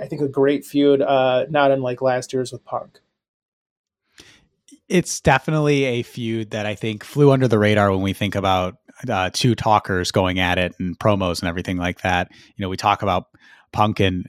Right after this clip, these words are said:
Speaker 2: and Kingston or Punk and, uh, M J F going on currently, but Jericho and Kingston can be really fun, and especially kind of the, the parallels that their careers have had, 'cause they're both over twenty years in the business, but have had very different success levels. Um,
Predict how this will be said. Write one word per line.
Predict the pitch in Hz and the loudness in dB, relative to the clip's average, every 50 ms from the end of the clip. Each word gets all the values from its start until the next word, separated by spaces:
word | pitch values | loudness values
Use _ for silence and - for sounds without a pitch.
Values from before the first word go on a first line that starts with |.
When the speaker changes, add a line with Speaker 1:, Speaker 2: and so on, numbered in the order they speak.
| - - | -8 -6
Speaker 2:
and | 98 90 87 87 90 | -6 -4 -4 -6 -6
Kingston | - 107 98 92 - - 104 95 90 | -4 -4 -4 -4 -4 -4 -4 -4 -4
or | 90 87 | -6 -10
Punk | - - 101 101 98 92 - | -6 -4 -4 -4 -4 -2 -4
and, | 95 90 90 90 87 | -4 -4 -4 -4 -4
uh, | 87 87 87 87 87 - - - - | -4 -4 -4 -4 -4 -6 -8 -4 -2
M | 107 101 98 | -2 -2 0
J | 92 95 90 | 0 0 2
F | 90 87 - - | 2 0 2 0
going | 101 92 92 92 | 0 0 2 0
on | 92 90 | -2 -4
currently, | - - - 98 92 90 90 92 92 87 | -6 -4 -4 -4 -4 -4 -4 -6 -6 -6
but | 90 85 87 - _ _ _ _ _ - | -6 -6 -6 -8 _ _ _ _ _ -2
Jericho | - 120 113 110 101 - 107 104 98 | 2 2 2 2 2 0 0 0 2
and | 95 92 90 | 0 -2 -4
Kingston | - - 98 92 - - 92 90 | -6 -6 -8 -8 -8 -10 -10 -10
can | 85 - 95 | -8 -8 -6
be | 92 90 | -6 -6
really | 87 92 92 90 90 | -4 -4 -4 -4 -6
fun, | - - 98 92 90 90 87 | -4 -4 -4 -2 -2 -4 -6
and | 87 85 90 | -8 -8 -8
especially | 92 - - - 123 120 - 127 113 | -10 -6 -2 -2 -2 0 0 -2 -4
kind | - - 104 101 | -4 -4 -4 -6
of | 95 90 | -6 -6
the, | 98 95 90 90 - _ _ | -6 -6 -6 -8 -10 _ _
the | - 98 | -10 -8
parallels | - - 107 101 95 95 92 87 | -4 -2 -2 0 0 -2 -4 -4
that | - 85 | -6 -8
their | - 90 | -8 -8
careers | - - - 95 87 87 - | -10 -8 -8 -8 -6 -6 -8
have | - - | -6 -4
had, | 90 90 90 - - | -2 -2 -2 -2 -4
'cause | - 98 | -6 -4
they're | - - | -4 -4
both | 87 - - 95 92 - - _ _ _ _ _ _ _ - | -2 0 2 2 2 0 -4 _ _ _ _ _ _ _ 0
over | 120 110 90 92 | 0 0 2 0
twenty | - - 107 98 92 | -2 -2 -2 -2 0
years | 90 90 90 85 - | -2 -4 -4 -4 -2
in | 95 | -4
the | 90 | -2
business, | 87 - 95 87 - 92 87 - - | 0 0 0 0 0 -4 -4 -6 -4
but | - 92 87 - _ - - - - _ | -4 -4 -4 -4 _ -20 -20 -20 -14 _
have | - 95 | -4 -2
had | 95 87 92 | -2 -2 0
very | 101 107 104 98 95 | 0 2 2 2 2
different | 87 95 - 92 82 - | 0 0 -2 -2 -4 -4
success | - 95 - - 101 85 - - | -6 -6 -2 -2 0 0 0 -4
levels. | - 87 82 82 82 85 - - - - - - - _ _ - | -6 -6 -8 -8 -12 -14 -16 -18 -20 -20 -20 -20 -20 _ _ -10
Um, | - 92 87 87 87 87 87 | -10 -8 -8 -10 -12 -16 -18